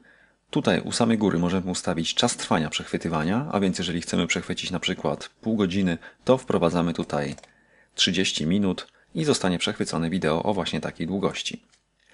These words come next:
Następnie źródło pozostawiamy bez zmian. Format. Tu możemy wybierać pomiędzy formatem D V, a więc formatem nieskompresowanym,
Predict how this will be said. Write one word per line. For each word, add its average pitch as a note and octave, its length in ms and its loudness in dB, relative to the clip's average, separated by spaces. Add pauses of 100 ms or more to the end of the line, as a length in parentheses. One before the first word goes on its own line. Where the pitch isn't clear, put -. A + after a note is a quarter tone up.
(640)
Następnie B2 380 2
źródło F2 340 2
pozostawiamy E2 580 2
bez A2+ 200 4
zmian. F2+ 380 -2 (640)
Format. F2 640 2 (200)
Tu B2 120 0
możemy F2+ 300 4
wybierać F2 360 2
pomiędzy E2+ 360 -2
formatem E2 460 -2
D A2+ 100 4
V, G2 280 4 (160)
a G2 100 -2
więc F#2 160 2
formatem E2+ 420 0
nieskompresowanym, G#2+ 840 2